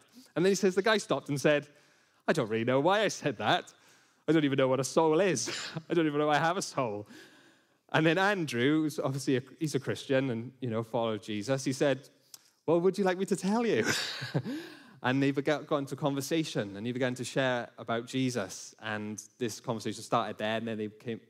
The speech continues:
started emailing each other back and forth. And now this person has been, is going along to a, a local church and joining in with an alpha there, a bit like what Holly shared out, and is kind of exploring for him, his, for himself.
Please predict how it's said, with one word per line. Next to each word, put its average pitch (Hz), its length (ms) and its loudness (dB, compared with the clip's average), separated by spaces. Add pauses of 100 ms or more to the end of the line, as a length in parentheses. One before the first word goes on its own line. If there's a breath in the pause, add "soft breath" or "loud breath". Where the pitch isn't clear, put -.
started 117 320 -4
emailing 127 360 0
each 120 100 -12
other 117 160 -4
back 110 220 -2
and 110 120 -8
forth. 110 340 -4 (440 soft breath)
And 110 120 -2
now 131 100 4
this 135 160 0
person 120 560 -4
has 120 120 -6
been, 123 380 -2
is 123 140 -8
going 127 200 2
along 127 260 0
to 127 180 -2
a, 123 280 0 (120)
a 127 80 0
local 131 240 0
church 127 320 -2
and 120 100 -6
joining 123 240 -2
in 123 160 -2
with 123 140 -2
an 131 80 0
alpha 139 340 0
there, 101 220 -2
a 104 40 -14
bit 127 140 -4
like 117 180 -2
what 113 180 -6
Holly 120 340 -4 (500 soft breath)
shared 110 380 -2
out, 95 160 -6
and 110 80 -6
is 101 80 -10
kind 113 180 -4
of 110 60 2
exploring 135 580 2
for 120 140 -4
him, 113 260 -8
his, 117 260 -10 (280)
for 123 180 4
himself. 113 640 -4